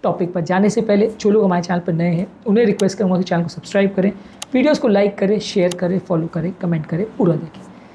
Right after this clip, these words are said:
ये topic बहुत ज़्यादा important है और बहुत exclusive है, आपको किसी भी और channel पे नहीं मिलेगा, इसलिए ज़रूर इस channel पर देखिए इसको। आपको हर एक point पे हम ये भी discuss करेंगे कि ये खाद्य पदार्थ किस तरह से फ़ायदा या नुकसान करेगा,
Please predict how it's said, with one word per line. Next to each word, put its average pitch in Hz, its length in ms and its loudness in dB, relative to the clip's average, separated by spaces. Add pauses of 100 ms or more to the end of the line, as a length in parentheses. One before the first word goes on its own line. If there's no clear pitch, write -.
(220)
ये 302 80 2
topic 339 320 2
बहुत 254 180 2
ज़्यादा 285 220 4
important 233 540 0
है 269 100 2
और 262 120 2
बहुत 214 220 0
exclusive 247 500 -2
है, 247 60 4
आपको 233 180 -2
किसी 214 260 -2
भी 220 100 0
और 208 180 2
channel 208 280 0
पे 202 140 0
नहीं 190 240 2
मिलेगा, 196 280 2
इसलिए 185 220 -2
ज़रूर 185 280 0
इस 185 120 -4
channel 175 180 -4
पर 170 160 -4
देखिए 190 320 2
इसको। 269 300 0 (420)
आपको 214 260 0
हर 208 200 2
एक 277 160 0
point 254 240 0 (240)
पे 240 100 2
हम 226 160 0
ये 214 120 2
भी 233 140 2
discuss 233 360 2
करेंगे 220 380 2
कि - 200 -4
ये 220 200 2 (280)
खाद्य 185 240 0
पदार्थ 190 340 0
किस 294 200 0
तरह 240 100 4
से 240 140 2
फ़ायदा 180 320 0
या 180 160 4
नुकसान 208 400 2
करेगा, 170 420 0